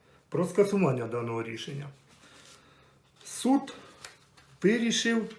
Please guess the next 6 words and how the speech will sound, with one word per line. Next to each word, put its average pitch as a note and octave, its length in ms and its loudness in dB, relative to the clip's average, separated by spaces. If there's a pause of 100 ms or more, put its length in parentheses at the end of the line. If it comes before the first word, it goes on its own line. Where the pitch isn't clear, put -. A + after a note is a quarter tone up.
(100)
скасувати E3 1000 0 (240)
рішення C3+ 520 -2
Курісовської A2+ 840 -4
сільської A#2+ 520 -6
ради G#3+ 460 0 (500)
від C#3+ 360 -4